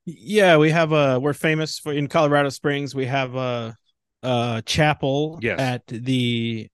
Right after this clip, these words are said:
Speaker 1: Citadel Mall, uh, called the Catholic Center. <laughs> And, uh, what do we have? I don't think it's sixteen hours a day. I think it's twelve hours a day.
Speaker 2: Oh.
Speaker 1: What are we open?
Speaker 2: <laughs> That's a lot.
Speaker 1: Maybe
Speaker 2: I thought
Speaker 1: it,
Speaker 2: you were gonna be like,
Speaker 1: yeah.
Speaker 2: "Well, it's not that. It's not six. That's too, uh,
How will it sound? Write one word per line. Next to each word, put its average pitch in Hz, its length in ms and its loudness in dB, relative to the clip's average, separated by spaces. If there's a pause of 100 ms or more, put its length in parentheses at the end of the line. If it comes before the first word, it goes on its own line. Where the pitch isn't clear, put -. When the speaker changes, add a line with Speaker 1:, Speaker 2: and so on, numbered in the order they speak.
(120)
Speaker 1:
Citadel 135 720 4
Mall, 123 540 0 (280)
uh, 113 260 -4
called 117 380 0
the 120 120 -2
Catholic 131 460 -2
Center. 143 440 -6 (160)
<laughs> - 140 -10 (500)
And, 120 340 -2
uh, 120 280 -2
what 131 120 -6
do 214 80 2
we 220 120 4
have? 151 580 4
I 165 80 2
don't 208 180 2
think 170 140 2
it's 143 160 0
sixteen 147 420 -2 (160)
hours 131 240 2
a 123 80 -4
day. 123 180 0
I 117 60 -2
think 135 240 -10
it's - 420 -10 (180)
twelve 156 340 4
hours 156 260 6
a 151 60 2
day. 165 180 6
Speaker 2:
Oh. 151 60 6
Speaker 1:
What 131 80 4
are 123 40 4
we 117 100 4
open? 113 300 0 (440)
Speaker 2:
<laughs> - 440 -14
That's 135 200 0
a 143 60 6
lot. 135 200 6
Speaker 1:
Maybe 190 140 10
Speaker 2:
I - 20 10
thought - 0 -
Speaker 1:
it, - 0 -
Speaker 2:
you - 60 8
were 151 60 2
gonna 143 160 0
be 135 100 2
like, 127 120 2
Speaker 1:
yeah. 151 100 8
Speaker 2:
"Well, 135 180 8
it's - 40 4
not 151 180 -4
that. 135 160 -2
It's 135 120 -10
not 170 220 -6
six. 151 260 -8
That's 123 300 -6
too, 120 160 -2
uh, 104 60 -4